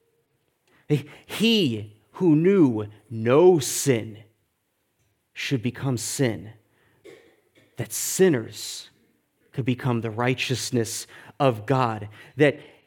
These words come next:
he who knew no sin would bear God's wrath against sin, and that he bore it for a people,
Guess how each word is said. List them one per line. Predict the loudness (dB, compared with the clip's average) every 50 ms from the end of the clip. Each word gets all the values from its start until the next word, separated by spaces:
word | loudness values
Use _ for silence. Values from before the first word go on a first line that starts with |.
| _
he | _ -10 -4 -2 -2 0
who | 0 0 2 2 2
knew | 2 0 0 2 2 2 2
no | 6 6 8 8 8 8
sin | 6 4 -2 2 6 6 6 6 6 4 2 0 -2 -8 -4
would | 2 6 6 6 6 6 0 2
bear | 4 6 8 8 8 8 6 4 0 -2 -8 -16 -14 -14 -6 2
God's | 6 8 10 10 10 10 10 8 4 2 0 -2 -2 -4 -8
wrath | -6 -2 2 6 8 10 10 10 8 6 4 -2 -12 -18 -20 -20 _ _ _ _ -14 -2
against | 2 4 4 4 2 -2 0 6 8 8 8 8 6 2 -4 -8 -8 -10 -12 -18 _ -20 -20 -20 _
sin, | -10 -8 -6 -4 0 6 8 8 8 8 6 2 -4 -12 -16 -20 _ _ _ _ _ _ _ _ _ _ _ _ _ _ _ _ _ _ -12
and | -8 -6
that | -6 -6
he | -6 -8 -8
bore | -4 0 2 4 4 4 4
it | 2 -2 -6 -18 _ _ _ _ _
for | -16 -6 0 2 4 4 2
a |
people, | 0 -4 -8 -6 -6 -6 -6 -8 -12 -12 -12 -14